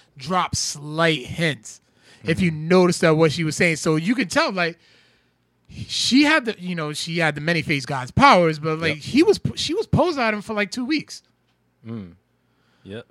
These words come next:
Speaker 2: Oh yeah, that's right. Yeah.
Speaker 1: So it's like, s-, so she's like, "It's been," so in two weeks you had, me-, we've had our second feast.
Speaker 2: Mm-hmm.
Speaker 1: And then after a while, you know, he's talking, she's talking to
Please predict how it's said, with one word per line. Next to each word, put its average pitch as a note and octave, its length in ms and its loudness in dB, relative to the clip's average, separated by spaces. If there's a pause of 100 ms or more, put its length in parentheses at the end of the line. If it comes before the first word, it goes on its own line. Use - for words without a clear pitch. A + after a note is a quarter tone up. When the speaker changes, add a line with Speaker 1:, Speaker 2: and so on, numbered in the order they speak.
(180)
Speaker 2:
Oh D3 60 -12
yeah, G3 140 -6
that's E3+ 280 -12
right. G#3 280 -6
Yeah. A#2 160 -2
Speaker 1:
So C4+ 300 8
it's G#3 200 2
like, A#3 420 6
s-, - 340 -10 (120)
so A3+ 420 2
she's A3+ 180 -2
like, G#3 220 4
"It's E3 140 -4
been," G3 400 -2
so E3+ 260 -6
in D3+ 140 -6
two A#3+ 320 -2
weeks G3+ 360 -2
you F#3+ 140 -10
had, D#3+ 320 -2
me-, D3 240 -8
we've D#3+ 320 -6
had D#3 320 0
our D3 140 0
second E3 480 -4
feast. F#3+ 500 -6 (180)
Speaker 2:
Mm-hmm. A2 340 -12 (520)
Speaker 1:
And F#3 180 -2
then G#3+ 400 4
after G#3+ 280 2
a G#3 40 4
while, A3 380 4
you G3+ 100 -2
know, F#3+ 160 0
he's F3+ 300 -6
talking, A3+ 640 0
she's - 220 -10
talking C#4+ 320 -4
to F#3 60 2